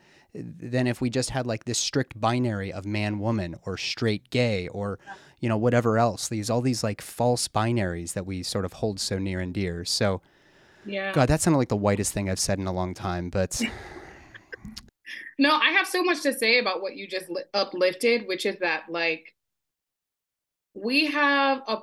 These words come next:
Speaker 2: problem loving and respecting and holding sacred Blackness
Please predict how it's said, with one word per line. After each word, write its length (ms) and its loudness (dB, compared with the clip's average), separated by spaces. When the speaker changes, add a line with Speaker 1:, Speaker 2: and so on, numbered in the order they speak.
Speaker 2:
problem 640 -2
loving 800 0
and 160 -2
respecting 920 2
and 160 0
holding 580 -2
sacred 680 -2
Blackness 1000 -2